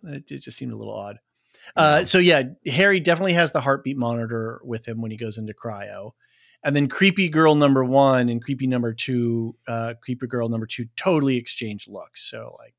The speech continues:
Speaker 1: what's that? And then,
Speaker 2: Yeah.
Speaker 1: uh, the one thing that I did love in this scene that I loved, loved, loved was seeing Raish,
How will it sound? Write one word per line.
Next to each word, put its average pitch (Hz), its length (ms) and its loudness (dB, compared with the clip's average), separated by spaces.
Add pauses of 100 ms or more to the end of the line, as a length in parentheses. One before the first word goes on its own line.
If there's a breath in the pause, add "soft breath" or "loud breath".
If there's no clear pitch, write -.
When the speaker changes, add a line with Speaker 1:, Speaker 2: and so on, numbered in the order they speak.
Speaker 1:
what's 123 360 -12
that? 92 340 -16 (1300)
And 143 200 2
then, 135 600 2 (280)
Speaker 2:
Yeah. 131 80 -2
Speaker 1:
uh, 123 180 2
the 135 100 0
one 156 180 4
thing 151 140 4
that 135 120 6
I 127 80 2
did 123 200 -2
love 120 240 0
in 110 100 -4
this 110 160 -6
scene 113 220 -6
that 107 120 -12
I 104 60 -12
loved, 113 540 -8
loved, 104 260 -10
loved 98 340 -14
was 107 240 -10
seeing 110 360 -4
Raish, - 540 -8